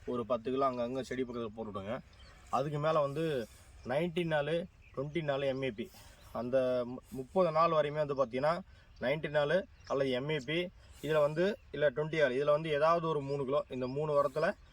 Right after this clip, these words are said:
ஏதாவது ஒரு மூணு கிலோ கொடுத்துக்கோங்க. செடி வந்து நல்லா வளர்ச்சி வந்துரும். இப்போ ஒரு இருபத்தி மூணு நாள்ல வந்து பார்த்தீங்கன்னா, தக்காளிக்கு வந்து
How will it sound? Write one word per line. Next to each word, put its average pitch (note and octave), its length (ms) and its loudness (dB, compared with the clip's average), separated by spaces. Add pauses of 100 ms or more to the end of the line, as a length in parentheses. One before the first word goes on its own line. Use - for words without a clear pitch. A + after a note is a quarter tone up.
(200)
ஏதாவது D3 320 4
ஒரு C3+ 120 0
மூணு C3+ 160 -4
கிலோ C#3 140 0
கொடுத்துக்கோங்க. B2+ 520 0 (380)
செடி F3+ 280 2
வந்து F3 340 0 (260)
நல்லா D3+ 220 4
வளர்ச்சி D3+ 340 2
வந்துரும். C3 300 0 (340)
இப்போ D#3 160 -2
ஒரு E3 160 2
இருபத்தி G3+ 380 4
மூணு F3+ 300 0
நாள்ல F#3+ 160 4
வந்து F3 180 2
பார்த்தீங்கன்னா, E3 380 0
தக்காளிக்கு D#3 380 0
வந்து D3+ 580 2